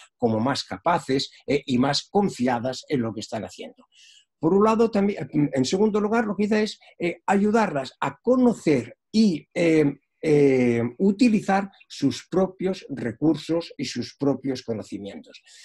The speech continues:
Demasiado a menudo a veces, eh, se asocia familias con, con hijos vulnerables o con, con criaturas, con hijos con discapacidad, a que el problema también está en los padres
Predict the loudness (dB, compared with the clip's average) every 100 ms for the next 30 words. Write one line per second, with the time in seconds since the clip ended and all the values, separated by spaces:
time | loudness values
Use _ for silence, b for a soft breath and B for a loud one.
0 | B _ -4 0 2 0 0 2 4 4
1 | 4 4 4 2 0 0 -2 -2 -4 -4
2 | -2 -2 -2 -4 -2 -2 -2 -4 -4 -2
3 | -2 0 -2 -2 -4 -6 -6 -12 -14 -12
4 | -10 -8 -6 -4 -6 -6 -6 -6 -4 -2
5 | -2 -2 -4 -6 -8 -10 -12 _ -20 -20
6 | _ _ -10 -8 -4 -2 -2 -2 -4 -4
7 | -6 -8 -8 -8 -6 -4 -2 -2 -4 B
8 | B -6 -2 -2 -2 B B -6 -4 -2
9 | 0 2 0 0 0 0 -2 -4 -4 -6
10 | -2 -2 0 -2 -6